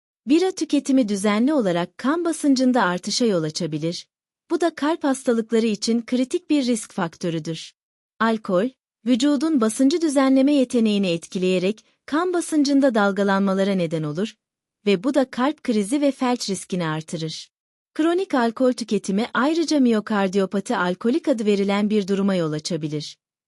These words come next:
Bu durumda kalp kası zayıflar ve kanı etkili bir şekilde pompalayamaz. Bu da kalp yetmezliğine neden olur. Ayrıca, alkol kan trigliserit seviyelerini artırarak arterlerde plak oluşumunu teşvik eder.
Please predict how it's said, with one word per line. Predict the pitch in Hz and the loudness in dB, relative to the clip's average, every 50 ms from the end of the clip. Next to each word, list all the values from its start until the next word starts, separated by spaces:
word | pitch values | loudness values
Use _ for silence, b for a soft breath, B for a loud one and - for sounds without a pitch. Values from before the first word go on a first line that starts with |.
| _ _ _ _ _ - | _ _ _ _ _ -4
Bu | 311 349 | -2 0
durumda | 349 359 339 330 320 302 311 311 | 2 2 2 2 2 0 0 0
kalp | - 254 269 302 - - | 0 0 -2 -2 -2 -2
kası | - 214 - - 185 | -4 -4 -4 -6 -4
zayıflar | 165 175 165 156 156 - - 185 196 262 269 | -2 -2 -2 -2 -2 -4 -4 -2 0 0 0
ve | 226 208 | 0 -2
kanı | 208 - 220 208 226 233 | -2 -2 0 0 0 0
etkili | 185 185 185 - - - 247 339 | 0 -2 -4 -4 -4 -2 0 0
bir | 330 339 311 | 0 0 0
şekilde | - - 277 - - 247 214 226 220 | 0 -2 -4 -2 -2 -2 0 -2 -2
pompalayamaz. | - 214 190 185 - 196 175 175 170 165 156 156 151 156 165 - - _ _ _ _ _ _ _ - | 0 -2 -4 -2 -2 -2 -2 0 0 -2 -2 -4 -4 -6 -8 -10 -16 _ _ _ _ _ _ _ -4
Bu | 320 - | -2 -2
da | 349 330 330 | -2 -2 -2
kalp | - 294 302 311 302 277 | -2 -2 -2 -2 0 0
yetmezliğine | 247 233 - - 220 208 208 190 190 202 190 185 180 170 | -2 0 0 -2 -2 0 -2 -2 -2 -2 -2 -2 -2 -2
neden | 165 160 160 165 160 | -4 -4 -4 -4 -4
olur. | 156 151 147 156 151 - - - _ _ _ _ _ _ _ _ - | -4 -6 -8 -8 -12 -14 -18 -20 _ _ _ _ _ _ _ _ -2
Ayrıca, | 247 294 339 330 330 269 - 185 170 170 214 - _ _ _ _ _ - | 0 0 0 0 0 0 0 -2 -2 -2 -4 -6 _ _ _ _ _ 0
alkol | - 240 262 262 - 330 359 359 | 0 2 2 0 0 -2 -2 -2
kan | - - 302 294 302 | -2 0 0 0 0
trigliserit | - - 254 262 220 233 247 - - 262 254 311 302 | 0 -2 -2 -2 -2 -2 -2 -2 0 0 0 -2 -2
seviyelerini | - - 262 226 240 233 220 214 214 208 208 208 180 | -2 -2 0 0 2 2 2 2 2 0 0 0 0
artırarak | 160 165 170 - - 202 202 196 190 196 214 - - _ - | 0 -2 -4 -6 -4 -2 -2 0 0 0 -2 -4 -6 _ -2
arterlerde | 214 220 233 226 - 277 277 285 285 285 285 285 269 311 302 | -2 0 0 0 0 0 0 2 2 2 2 0 0 -2 -4
plak | - 262 262 294 - - | -2 0 -2 0 0 0
oluşumunu | 247 220 214 - - 214 196 185 185 | 0 0 0 -2 -2 -2 -2 -2 -2
teşvik | 175 - 185 170 - - 180 160 - | -4 -4 -4 -4 -4 -6 -8 -6 -6
eder. | 170 156 151 156 151 151 - - | -6 -4 -4 -6 -6 -8 -10 -14